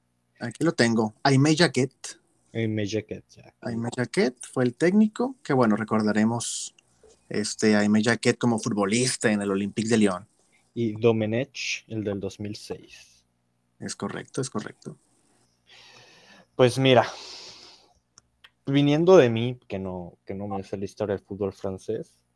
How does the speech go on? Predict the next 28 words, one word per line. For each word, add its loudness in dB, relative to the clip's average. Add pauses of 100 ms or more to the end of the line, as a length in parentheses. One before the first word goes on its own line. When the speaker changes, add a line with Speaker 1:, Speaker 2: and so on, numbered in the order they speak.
(760)
Speaker 2:
pues -6
igual -4
no -6
sé -10
qué -6
tanta -2
relevancia -2
e -4
importancia -8
tenga -8
esto, -10
pero -10
pues -14 (400)
de 2
la 2
historia 0
que -8
conozco -2
de 2
Francia, -2
de 0
estos -2
dos -4
mundiales -4
en -12
los -12
que -16
sobresalieron, -2